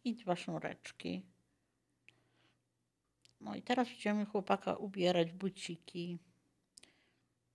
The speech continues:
Zakładamy do środka, zawijamy do góry, formujemy nóżkę. Pamiętam, żeby zawsze zostawić trochę wełny, owijamy.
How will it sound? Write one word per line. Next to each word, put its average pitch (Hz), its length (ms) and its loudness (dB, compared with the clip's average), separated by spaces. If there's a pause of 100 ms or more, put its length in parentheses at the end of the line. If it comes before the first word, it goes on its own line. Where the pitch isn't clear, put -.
(340)
Zakładamy 180 920 -4
do 185 240 -4
środka, 220 960 -4 (1200)
zawijamy 208 600 -2
do 190 140 -4
góry, 254 560 4 (140)
formujemy 185 640 2
nóżkę. 233 640 2 (1900)
Pamiętam, 190 680 -4
żeby 196 220 2
zawsze 190 360 6
zostawić 185 640 0
trochę 190 300 -2
wełny, 202 540 0
owijamy. 208 1000 4